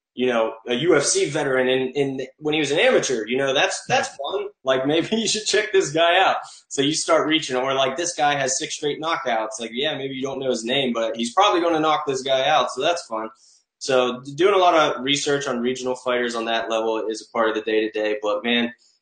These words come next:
super social media heavy. As you know, I'm tweeting, Facebooking, Instagram all the time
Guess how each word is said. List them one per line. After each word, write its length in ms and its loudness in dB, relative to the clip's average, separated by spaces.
super 400 2
social 340 2
media 320 4
heavy. 320 2
As 160 2
you 80 -2
know, 140 0
I'm 140 0
tweeting, 520 0
Facebooking, 800 0
Instagram 500 -4
all 200 2
the 180 -6
time 240 -4